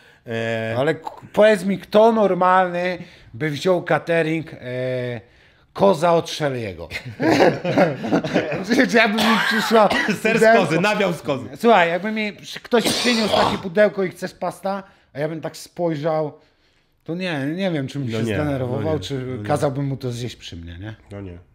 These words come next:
Speaker 1: no nie.
Speaker 2: No to
Speaker 1: To jak jesteśmy przy tych, no to polećmy dalej.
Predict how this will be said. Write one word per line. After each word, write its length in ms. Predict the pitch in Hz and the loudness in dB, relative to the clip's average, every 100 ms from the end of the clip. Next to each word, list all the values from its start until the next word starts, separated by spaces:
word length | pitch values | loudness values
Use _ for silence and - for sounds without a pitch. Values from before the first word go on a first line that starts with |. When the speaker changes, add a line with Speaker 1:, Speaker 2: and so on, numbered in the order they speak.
| - | -18
Speaker 1:
no 60 | 101 | -14
nie. 80 | 98 | -12
Speaker 2:
No 60 | |
to 240 | 120 185 175 | -14 -16 -6
Speaker 1:
To 60 | |
jak 120 | - 214 | -4 -4
jesteśmy 400 | 196 208 214 196 | -4 -6 -4 -6
przy 180 | - | -6
tych, 200 | 180 190 | -8 -8
no 100 | 202 | -8
to 220 | 185 196 202 - - | -6 -6 -6 -14 -8
polećmy 380 | 226 320 - 190 | -4 -2 -4 -4
dalej. 520 | 147 131 117 113 113 | 0 0 0 -6 -10